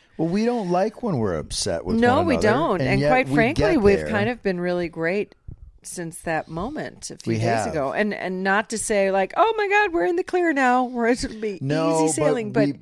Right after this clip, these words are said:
Speaker 1: we, we both asked each other, "What do we do in that moment so that it doesn't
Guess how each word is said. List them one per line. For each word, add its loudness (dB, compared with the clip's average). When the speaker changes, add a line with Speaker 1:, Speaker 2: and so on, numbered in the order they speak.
Speaker 1:
we, -
we 0
both -2
asked -2
each -6
other, 0
"What -2
do -4
we 0
do -2
in -2
that -2
moment -2
so -2
that 0
it -6
doesn't -4